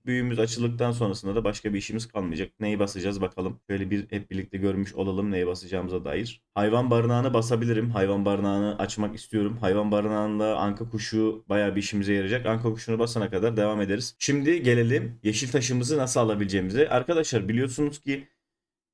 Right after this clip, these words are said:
dört gün süre boyunca tüm süper birliklere yüzde doksan dokuz indirimde şeklinde bir indirimimiz var. Şu anda bir etkinliğimiz var. Bu etkinlik doğrultusunda arkadaşlar bir görevimiz var.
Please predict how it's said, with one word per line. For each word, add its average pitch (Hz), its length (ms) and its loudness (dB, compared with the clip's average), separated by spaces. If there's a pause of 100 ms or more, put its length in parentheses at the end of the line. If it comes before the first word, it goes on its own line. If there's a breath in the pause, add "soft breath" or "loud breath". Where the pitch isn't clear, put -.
dört 135 240 4
gün 110 140 2
süre 113 480 2
boyunca 117 680 2
tüm 139 200 -2
süper 117 360 0
birliklere 107 360 0
yüzde 110 220 2
doksan 110 300 2
dokuz 117 240 0
indirimde 107 640 2
şeklinde 98 440 -4
bir 139 80 0
indirimimiz 107 560 0
var. 87 100 0
Şu 92 160 -6
anda 95 180 -2
bir 107 80 2
etkinliğimiz 98 540 -2
var. 110 240 -2
Bu - 100 0
etkinlik 139 400 -4
doğrultusunda 123 680 -2
arkadaşlar 107 600 -2
bir 143 100 -4
görevimiz 113 520 2
var. 76 200 -6